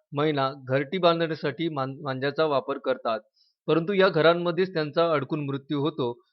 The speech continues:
मांजा विक्रीची सर्रास विक्री केली जात आहे. चायनीज मांजा फक्त पक्ष्यांसाठीच नव्हे तर मानवासाठी देखील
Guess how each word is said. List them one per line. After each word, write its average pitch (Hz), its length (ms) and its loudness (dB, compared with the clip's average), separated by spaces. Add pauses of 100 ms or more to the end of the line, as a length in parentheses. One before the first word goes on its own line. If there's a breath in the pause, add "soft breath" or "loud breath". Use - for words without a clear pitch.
(160)
मांजा 151 280 2
विक्रीची 170 460 -2
सर्रास 156 460 2
विक्री 147 320 -4
केली 139 320 -4
जात 127 260 0
आहे. 113 360 -2 (540)
चायनीज 165 300 4
मांजा 185 280 2
फक्त 180 260 -2
पक्ष्यांसाठीच 165 800 -2
नव्हे 156 260 -2
तर 170 100 0
मानवासाठी 143 680 -2
देखील 143 280 -6